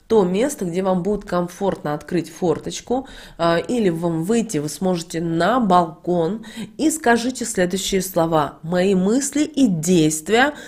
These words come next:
создают постоянное процветание. Деньги и благополучие сосуществуют в гармонии, да будет так". Также, друзья, эти слова вы можете произносить и уже двадцать второго декабря перед сном.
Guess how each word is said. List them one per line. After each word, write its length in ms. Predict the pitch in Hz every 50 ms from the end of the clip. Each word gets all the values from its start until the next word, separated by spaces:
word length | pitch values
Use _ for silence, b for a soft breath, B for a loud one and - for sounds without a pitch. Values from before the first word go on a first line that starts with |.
| B B B
создают 840 | - - 320 349 330 269 226 233 240 226 214 180 156 147 - - -
постоянное 720 | 170 165 - - - 156 151 139 139 135 165 180 170 165
процветание. 880 | 160 - 151 151 - - 151 139 - - 156 151 147 143 135 135 131 -
Деньги 560 | - 135 143 156 175 190 202 220 208 185 175
и 60 | 170
благополучие 1040 | 160 160 160 160 165 160 160 180 160 160 170 202 262 302 277 - 240 214 170 160 B B B B B B
сосуществуют 1000 | - - 254 262 262 - 233 - - 226 220 - - - 190 196 220 226 220 196
в 100 | 190 185
гармонии, 760 | 170 202 202 208 208 214 214 226 226 196 160 147 143 139 131
да 160 | 127 135 131
будет 420 | 131 139 151 165 165 170 151 - -
так". 280 | 151 143 131 131 - B B B B B B -
Также, 280 | 196 185 175 165 170
друзья, 540 | 156 156 165 170 165 175 202 214 254 269 254
эти 140 | 220 208 196
слова 420 | 190 - 190 180 180 202 220 233
вы 300 | 214 175 190 214 226 226
можете 500 | 214 180 175 185 202 208 196 190 - 185
произносить 720 | - - 185 185 180 180 185 175 175 - 220 220 220 - -
и 60 | -
уже 480 | 208 196 190 190 185 170 175 196 220 233
двадцать 420 | 208 180 170 180 190 185 196 185
второго 380 | - - 175 175 180 170 170 160
декабря 640 | 165 175 - - 180 170 175 196 226 254 269 262 B B B B B B _ -
перед 460 | - 220 220 214 214 208 196 208 - - -
сном. 520 | - - - - 196 202 190 170 151 156